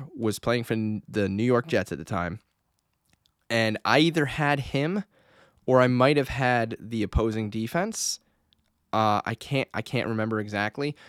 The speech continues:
but Brett Favre threw in, like, garbage time. Like, at the end of the game, he threw an interception that was returned for a touchdown.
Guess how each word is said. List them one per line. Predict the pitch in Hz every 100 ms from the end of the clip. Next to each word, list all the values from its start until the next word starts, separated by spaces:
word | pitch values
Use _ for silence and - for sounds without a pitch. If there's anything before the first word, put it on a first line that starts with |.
| - - -
but | 135 117 -
Brett | 143 151
Favre | - 143 135
threw | - - 139 135 127 120
in, | 127 120 123
like, | 117 127 139
garbage | 123 123 117 -
time. | - - 64 113
Like, | 110 -
at | -
the | 127
end | 104 127
of |
the | 120
game, | 113 107 98
he | 123
threw | - 131
an | 123 -
interception | 117 - 123 123 139
that | 120
was | 98
returned | 98 - 117 120 120
for | 95
a | -
touchdown. | - 98 - - -